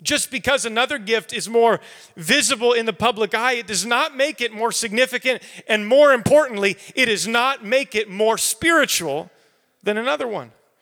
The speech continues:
In fact, it is often someone in the shadows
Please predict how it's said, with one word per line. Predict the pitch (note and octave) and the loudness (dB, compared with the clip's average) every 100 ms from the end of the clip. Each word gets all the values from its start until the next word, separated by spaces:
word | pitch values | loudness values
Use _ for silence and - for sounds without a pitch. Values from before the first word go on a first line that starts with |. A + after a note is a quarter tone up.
| _ - - | _ -12 -8
In | A#3+ | -8
fact, | - C#4 C#4 - | 0 2 2 -2
it | B3+ | -6
is | G#3 | 0
often | B3+ D4 - C4+ A3+ | 4 4 0 -8 -4
someone | - C#4+ D4+ C#4+ B3+ | -2 0 0 -2 -2
in | C4 A3 | -4 -6
the | F#3+ | -4
shadows | - - B3+ C#4+ D4 C#4 C4+ - | -4 0 2 2 4 2 2 -6